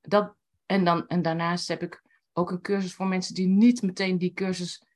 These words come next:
doen waar een selectie voor is en zo, maar gewoon een beginners-bloggerscursus.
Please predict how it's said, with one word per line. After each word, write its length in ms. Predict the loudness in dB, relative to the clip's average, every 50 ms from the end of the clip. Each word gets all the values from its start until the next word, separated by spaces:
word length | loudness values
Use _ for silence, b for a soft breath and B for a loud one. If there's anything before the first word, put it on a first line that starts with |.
| _ _ _ _ _ _
doen 260 | -4 0 0 0 2
waar 300 | 0 0 -2 -2 -4 -6
een 80 | -8 -10
selectie 880 | -10 -8 -8 -6 -4 -4 -4 -4 -4 -4 -4 -2 -2 -2 -4 -6 _ _ _ _ _ _ _ _ _ _ _ _ _ _ _
voor 240 | -10 -6 -4 -4
is 260 | -2 -2 -4 -4 -4 -4
en 140 | -2 -2
zo, 280 | 0 2 2 2 2 2
maar 320 | 0 0 -2 -2 -4 -6 -6 -6
gewoon 300 | -4 -2 -2 -2 -4 -4
een 120 | -4 -4 -4
beginners-bloggerscursus. 1400 | -4 -2 2 4 4 4 2 0 -4 -12 _ 0 2 2 2 0 -6 -12 -10 -10 -10 -10 -10 -12 -18 -20 -20 _